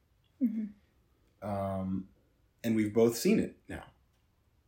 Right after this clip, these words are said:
Speaker 1: Eric's seen it, like, four times, I think.
Speaker 2: I've seen it, yes. Uh, so the first time I saw it was, like, a regular theater experience.
Speaker 1: Yep.
Speaker 2: Second time I saw it was in imax, which I didn't think I was gonna be able to do,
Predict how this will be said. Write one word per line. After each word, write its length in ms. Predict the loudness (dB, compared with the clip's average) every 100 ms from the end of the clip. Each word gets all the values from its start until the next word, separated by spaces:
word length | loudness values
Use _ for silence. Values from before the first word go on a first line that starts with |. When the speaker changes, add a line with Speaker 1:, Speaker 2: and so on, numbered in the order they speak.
| _ _ _ _ _ _ 0
Speaker 1:
Eric's 260 | 2 2
seen 160 | 4 6
it, 100 | 8
like, 180 | 6 2
four 340 | 2 4 4
times, 400 | 2 -2 -2 2
I 100 | 2
think. 340 | 4 4 6 4
Speaker 2:
I've 120 | 2
seen 240 | 8 8
it, 300 | 8 6 -2 -16 _ _ _ _ _ _ _
yes. 440 | -4 -4 -8 -16 -18 _ -2
Uh, 420 | 0 2 2 0 -4 -18
so 140 | 2 4
the 80 | 8
first 240 | 8 8
time 160 | 8 6
I 40 |
saw 260 | 6 4 4
it 40 |
was, 120 | 0
like, 140 | -4 -6
a 40 |
regular 460 | -6 -6 -6 -6 -6
theater 340 | -6 -6 -6
experience. 760 | -8 -10 -10 -10 -12 -14 -16 -18 _
Speaker 1:
Yep. 260 | -8 -8
Speaker 2:
Second 240 | 0 2 2
time 180 | 2 0
I 60 |
saw 360 | 0 -2 -2 -4
it 160 | -8 -12 _
was 180 | -8 -6
in 120 | -6
imax, 720 | -6 -6 -6 -8 -12 -14 -16 -12
which 160 | -4
I 80 | -2
didn't 280 | -2 -4 -4
think 200 | -4 -4
I 60 |
was 120 | -6 -6
gonna 140 | -6
be 100 | -6
able 180 | -6 -8
to 80 | -8
do, 360 | -4 -2 -4